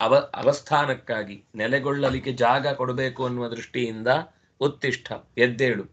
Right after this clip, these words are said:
ಯಾಕೆಂದ್ರೆ ಅಯಂ ರಾಮಸೇ-, ರಾಮದೇವಸ್ಯ ದೂತಃ, ಈತ ರಾಮಚಂದ್ರನ ದೂತನಾಗಿ ಬಂದಿದ್ದಾನೆ. ಅತಃ ಮಾದೃಶೈಹಿ ಪುರುಷೈಹಿ, ಮಾದೃಶೈಹಿ ನನ್ನಂಥವರಿಂದ ಮಾನನೀಯೋ ಹಿ,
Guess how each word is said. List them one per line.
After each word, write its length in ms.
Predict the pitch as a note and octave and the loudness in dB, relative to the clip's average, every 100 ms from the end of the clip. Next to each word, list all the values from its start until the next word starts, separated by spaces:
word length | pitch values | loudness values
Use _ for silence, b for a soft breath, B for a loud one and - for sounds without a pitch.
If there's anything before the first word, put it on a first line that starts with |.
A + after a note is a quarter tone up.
| _ _ _ _ _ _ _ - | _ _ _ _ _ _ _ -2
ಯಾಕೆಂದ್ರೆ 760 | A#2 C#3 C3 C3 B2+ A2+ C3+ _ _ _ _ _ _ - | 0 2 2 4 2 2 -6 _ _ _ _ _ _ -2
ಅಯಂ 520 | A2+ C3+ B2 A2+ C#3 - A2 | 2 2 2 -6 -12 -12 -2
ರಾಮಸೇ-, 680 | A2 C3 C#3+ C#3 C3 - | 0 2 0 -4 -6 -2
ರಾಮದೇವಸ್ಯ 800 | A2+ B2 C#3 C3+ C#3 C#3 - D#3 | 0 0 0 -2 0 -2 0 -2
ದೂತಃ, 560 | B2 A#2+ A#2 G2+ G2+ _ _ _ _ - | 0 -2 -4 -10 -14 _ _ _ _ -6
ಈತ 200 | C3+ C3+ | -4 0
ರಾಮಚಂದ್ರನ 760 | A#2+ A#2 C#3+ C#3+ C#3 C3+ C3 B2+ A2 - G#2+ | 0 2 0 -2 -4 -2 -2 -2 -4 -8 -4
ದೂತನಾಗಿ 500 | B2 D3 C3 A#2+ A#2+ | -2 2 2 2 0
ಬಂದಿದ್ದಾನೆ. 680 | A#2 A2 B2 A#2 A2+ G2+ F#2+ _ _ _ _ A2 | -2 0 0 0 -2 -2 -8 _ _ _ _ 0
ಅತಃ 600 | A2 C#3 B2+ G#2+ A#2+ - _ _ | 4 4 4 2 -2 -12 _ _
ಮಾದೃಶೈಹಿ 760 | G#2 A2+ C3 C#3+ C#3 C#3 C3 C3 | 0 2 2 -2 -6 -6 -6 -8
ಪುರುಷೈಹಿ, 640 | A#2 A#2+ B2 A2+ G#2 F#2+ - | -8 -8 -4 -6 -6 -12 -4
ಮಾದೃಶೈಹಿ 920 | G#2 A#2 B2 B2 A#2 A#2 A#2 D3+ - _ _ _ _ - _ _ _ - - - - - | 0 0 0 -4 -4 -4 -4 -4 -8 _ _ _ _ -20 _ _ _ -18 -14 -14 -14 -2
ನನ್ನಂಥವರಿಂದ 880 | B2+ B2 D3+ D#3+ D#3 C3+ A#2 A#2+ B2+ G#2 F#2 _ _ - | 0 2 2 2 2 0 0 0 0 0 -2 _ _ -8
ಮಾನನೀಯೋ 760 | G#2 B2 C#3 C#3 C3 B2+ A#2+ A#2+ | -2 0 0 -2 -2 0 0 0
ಹಿ, 340 | D3+ C#3 | -4 -6